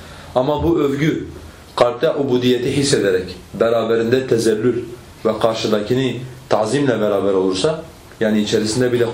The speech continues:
kulluk dediğimiz şey söz konusu olsa, kulluk nedir? Ubudiyetin özü nedir? İki şeydir. Ubudiyetin özü nedir? Özünde ne var ubudiyetin? İki şey var. Bir korku var,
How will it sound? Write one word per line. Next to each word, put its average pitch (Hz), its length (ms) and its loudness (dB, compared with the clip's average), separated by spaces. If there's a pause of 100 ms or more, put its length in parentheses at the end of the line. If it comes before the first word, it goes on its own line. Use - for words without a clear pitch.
kulluk 123 260 2 (460)
dediğimiz 110 400 0
şey 123 220 2
söz - 240 -2
konusu 104 260 0
olsa, 110 160 2 (140)
kulluk 156 320 2
nedir? 180 320 0 (440)
Ubudiyetin 123 600 0
özü 131 260 0
nedir? 156 340 -2 (360)
İki 117 160 -2
şeydir. 110 440 -4 (880)
Ubudiyetin 110 520 2
özü 123 300 0
nedir? 156 240 0 (420)
Özünde 110 400 2
ne 147 100 -2
var 143 100 0
ubudiyetin? 110 600 0
İki 131 200 -4
şey 123 200 2
var. 104 160 0
Bir 139 180 0
korku 135 300 2
var, 170 120 0